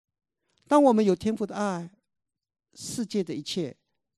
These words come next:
都变成了，失掉了那一个吸引力，眼目的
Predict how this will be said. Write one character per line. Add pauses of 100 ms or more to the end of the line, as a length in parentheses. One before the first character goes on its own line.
(240)
都
变
成
了， (720)
失
掉
了 (560)
那
一
个
吸
引
力， (1040)
眼
目
的